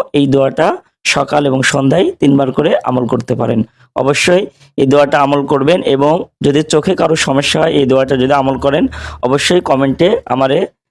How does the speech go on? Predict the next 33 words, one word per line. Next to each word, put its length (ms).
একবার 340
জানায়েন, 460
যদি 240
অন্য 240
কারোর 260
জন্য 200
করেন। 340
আর 160
নিজের 260
জন্য 220
করলে 220
সবসময় 480
আমল 220
করতে 240
পারবেন। 260
যদি 120
আপনি 380
এটা, 420
আহ, 540
ডাক্তার 360
হিসাবে 300
দেখে 240
নেন 160
যে 60
আমার 180
কাছে 220
যেই 200
আসবে 400
আমি 180
তাকে 260
ফু 200
দিব, 200
যেমন 320